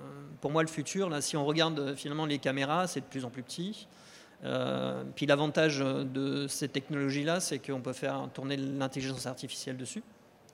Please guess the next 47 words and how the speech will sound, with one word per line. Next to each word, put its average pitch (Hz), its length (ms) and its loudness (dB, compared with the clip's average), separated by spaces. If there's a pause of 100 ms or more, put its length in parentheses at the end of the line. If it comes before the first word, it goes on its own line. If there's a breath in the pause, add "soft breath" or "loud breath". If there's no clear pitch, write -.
(140)
sur - 160 -2
la 123 80 2
partie 123 240 -4
G 123 120 0
P 131 160 0
U. 160 200 2
Donc 139 180 -4
en 135 60 -6
fait, 135 180 -4
c'est 135 220 -4
en 135 100 -6
plus 135 340 -6
bien 143 580 0
balancé 135 440 -2
en 143 100 -6
termes 139 280 -6
de, 135 320 -4
de 135 100 -8
ressources. 143 480 -6 (800 loud breath)
Et 131 80 -4
finalement, 147 380 0
c'est - 120 2
un 139 200 2
outil, 160 580 0
euh, 135 160 -4 (140)
entre - 140 -8
guillemets, 147 140 -2
en 151 60 -2
devenir. 156 500 0 (280)
Maintenant, 147 440 2
est-ce 147 200 0
que 151 320 2
c'est, 143 500 2
euh, 127 240 0
les 139 140 0
constructeurs 147 440 -2
de 143 80 0
caméras 147 500 2
qui 139 200 -6
vont 135 240 -4 (1200)
intégrer, 143 680 2
euh, 131 400 0
plus 135 280 -2
de 139 80 0
choses 151 360 0
en 131 80 0
premier, 170 440 -2